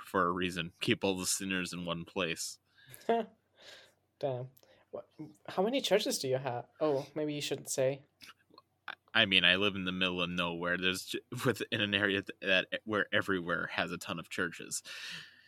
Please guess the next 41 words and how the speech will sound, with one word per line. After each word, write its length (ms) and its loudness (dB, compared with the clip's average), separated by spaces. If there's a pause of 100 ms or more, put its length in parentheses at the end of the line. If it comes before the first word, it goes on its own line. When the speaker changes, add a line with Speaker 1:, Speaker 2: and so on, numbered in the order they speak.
(280)
Speaker 2:
Okay, 360 -2
yeah, 120 -2
fair 240 -4
enough. 300 -8
Speaker 1:
<laughs> 40 -20 (520)
Uh, 380 0
let's 180 -2
see 180 -2
here. 280 -4
Off 160 -8
the 120 -8
top 260 -8
of 60 -20
my 120 -6
head, 260 -6
I 220 -6
can 180 -16
remember. 520 -18 (280)
Just, 260 -20 (1040)
you 120 -2
can 120 -8
pause 240 -2
the 80 -8
recording 320 -10
for 100 -8
this. 180 -4
I 40 -10
need 160 -8
to 40 -20
count 320 -8
it 40 -8
out. 220 -6
<laughs> 60 4 (1000)
Speaker 2:
Uh, 360 2 (120)
no. 300 -2
Speaker 1:
<clears throat> 40 -20 (760)
Okay, 240 -2
fine. 460 -4 (540)
All 80 -12
right, 140 -12
so 220 -18